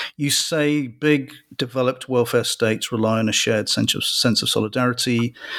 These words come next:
and, quote, "As the boundaries became more porous or non-existent, the sense of shared responsibility for go-, common good dissipates." And you also stress the importance of, of effective security. As I say, th-, this isn't a fashionable argument ac-, in academia. Did you,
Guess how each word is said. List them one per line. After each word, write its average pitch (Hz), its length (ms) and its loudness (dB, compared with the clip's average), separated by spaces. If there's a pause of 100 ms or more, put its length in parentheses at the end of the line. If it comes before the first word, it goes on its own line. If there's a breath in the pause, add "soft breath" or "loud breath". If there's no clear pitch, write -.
(340 loud breath)
and, 117 480 0
quote, - 480 2 (120)
"As 123 120 2
the 120 80 -12
boundaries 131 500 0
became 123 340 2
more 110 160 0
porous 120 880 0
or 123 160 2
non-existent, 113 800 2
the 110 80 -2
sense 117 320 0
of - 80 -8
shared 123 320 4
responsibility 110 880 2
for - 160 -2
go-, - 180 0 (140)
common 110 260 2
good 110 220 -4
dissipates." - 640 0 (440 loud breath)
And 139 220 2
you 143 160 0
also 131 180 -2
stress - 300 0
the - 80 -2
importance 113 480 0
of, - 160 -4 (180)
of 110 140 2
effective 110 440 0
security. - 640 0 (340)
As 131 100 2
I 143 60 0
say, 151 200 6
th-, - 140 -6 (640 loud breath)
this 143 160 0
isn't 170 240 2
a 127 60 -6
fashionable - 560 0
argument 117 480 0
ac-, 117 240 2
in 120 160 4
academia. 107 420 0
Did 135 180 -4
you, 156 240 2